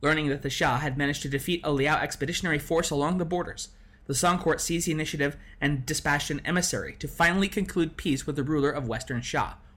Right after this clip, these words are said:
Wei Ming Yuan Hao. The terms of the treaty were very much the same as they had been with the Liao.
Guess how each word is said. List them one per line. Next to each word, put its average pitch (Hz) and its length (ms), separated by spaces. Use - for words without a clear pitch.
Wei 123 160
Ming 107 340
Yuan 101 180
Hao. 117 320
The 165 80
terms 240 280
of 156 80
the 147 80
treaty 135 260
were 160 140
very 156 240
much 147 180
the 165 80
same 117 300
as 131 160
they 139 100
had 135 200
been 123 180
with 135 80
the 135 120
Liao. 127 280